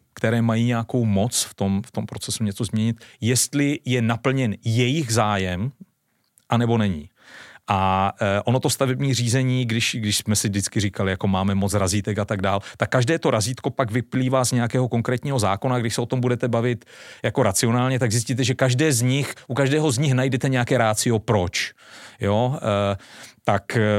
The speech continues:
prostě, nebo u většiny z nich, jo, tak na rozdíl od Spojených států, kde prostě víte, že domy nemají jako hromosvody, eh, nejsou, není to jako zvykem, není, není to tradicí, máte řadu zemí, kde,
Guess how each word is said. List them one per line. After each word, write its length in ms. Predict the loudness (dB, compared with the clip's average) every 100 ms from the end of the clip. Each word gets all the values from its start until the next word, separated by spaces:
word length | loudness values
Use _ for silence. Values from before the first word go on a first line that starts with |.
| 0 -4 -10 -12 -4
prostě, 340 | -2 0 2
nebo 180 | 2 2
u 100 | 2
většiny 420 | 2 2 2 2
z 80 | 2
nich, 340 | 2 0 -4
jo, 300 | -4 -2 -2 -6 -16 -2
tak 240 | 0 2
na 160 | 2 4
rozdíl 280 | 2 2 0
od 60 |
Spojených 380 | 2 2 2 0
států, 440 | 2 2 2 0
kde 180 | 0 0
prostě 380 | 0 -2 0 0
víte, 300 | 0 2 2
že 260 | 2 2 0
domy 300 | 2 2 2
nemají 420 | 2 2 0 0
jako 280 | -2 0 2
hromosvody, 800 | 2 2 0 2 2 2 2 0 -6 -14 -12 -2
eh, 360 | 0 2 2 2
nejsou, 680 | 2 2 2 2 2 2 -2
není 440 | 0 2 2 2
to 160 | 2 4
jako 280 | 2 2
zvykem, 500 | 2 2 2 2 2
není, 240 | 2 2 0 0
není 240 | 0 2
to 100 | 0
tradicí, 500 | 0 2 2 0 2
máte 400 | 2 2 2 2
řadu 420 | 2 2 2 0
zemí, 360 | 0 0 2 0
kde, 160 | -2